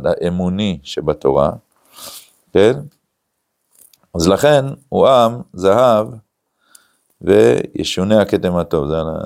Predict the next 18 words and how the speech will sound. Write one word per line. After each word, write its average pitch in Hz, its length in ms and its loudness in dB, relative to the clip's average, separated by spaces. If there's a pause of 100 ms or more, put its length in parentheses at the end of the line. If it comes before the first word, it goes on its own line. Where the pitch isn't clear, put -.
(440)
הלשון 82 340 -6
ה-, 71 500 0 (1300)
הלשון - 280 -2
של 80 160 2
הפסוק, 87 880 -2
שם 73 320 -4
באיכה, 76 760 0
זה 73 120 0
ישונה 85 520 0 (920)
הכתם 82 320 0
הטוב. 76 240 2
בהמשך 71 260 2
הפסוק, 85 460 0
"תשתפכנה 92 720 -2
אבני 87 200 0
קודש 82 720 -2 (640)
בראש 87 220 0
חוצות", - 800 -2